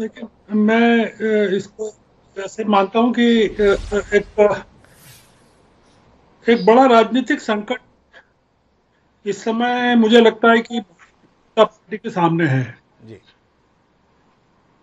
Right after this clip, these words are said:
Speaker 1: और वो उत्तर प्रदेश में ज्यादा बड़ा है।
Speaker 2: जी।
Speaker 1: तो उसको लेकर ये सारी दिक्कतें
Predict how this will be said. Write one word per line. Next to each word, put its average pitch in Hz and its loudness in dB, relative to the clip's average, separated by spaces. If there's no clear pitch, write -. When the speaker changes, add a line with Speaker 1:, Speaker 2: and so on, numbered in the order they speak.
Speaker 1:
और 247 4
वो 262 4
उत्तर 247 0
प्रदेश 262 0
में 294 -4
ज्यादा 202 2
बड़ा 180 2
है। 160 -10
Speaker 2:
जी। 110 -20
Speaker 1:
तो 214 -2
उसको 208 4
लेकर 269 4
ये 285 -2
सारी 240 2
दिक्कतें 208 -2